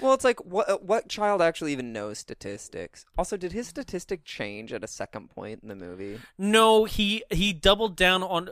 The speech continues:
Speaker 2: okay, so I know what you're talking about. Basically, his home accidents.
Speaker 1: Household accidents
Speaker 2: Right.
Speaker 1: are eleven percent.
Speaker 2: Right. Well, he added, 'cause he, he was talking about specifically ladder household
Speaker 1: Yeah.
Speaker 2: accidents,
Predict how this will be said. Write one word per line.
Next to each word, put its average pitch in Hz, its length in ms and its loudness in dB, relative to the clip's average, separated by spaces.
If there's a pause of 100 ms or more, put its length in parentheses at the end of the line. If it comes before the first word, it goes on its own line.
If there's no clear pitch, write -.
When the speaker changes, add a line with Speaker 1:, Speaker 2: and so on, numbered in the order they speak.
(120)
Speaker 2:
okay, 160 280 2
so 170 180 0
I 160 80 6
know 190 140 2
what 190 180 2
you're 147 80 -12
talking 135 300 -2
about. 110 240 -10
Basically, 156 500 0
his 127 200 -6
home 147 260 -4
accidents. 180 560 -2
Speaker 1:
Household 330 480 -4
accidents 311 320 -4
Speaker 2:
Right. 151 280 4
Speaker 1:
are 185 180 0
eleven 220 380 0
percent. 220 600 -8
Speaker 2:
Right. 160 240 2
Well, 180 260 4
he 220 300 0
added, 190 340 4 (300)
'cause 185 340 2
he, - 220 -20
he - 180 -2
was 185 140 2
talking 202 320 0
about 175 180 4
specifically 151 760 0 (120)
ladder 139 840 2 (320)
household 135 540 2
Speaker 1:
Yeah. 113 40 0
Speaker 2:
accidents, 110 720 -10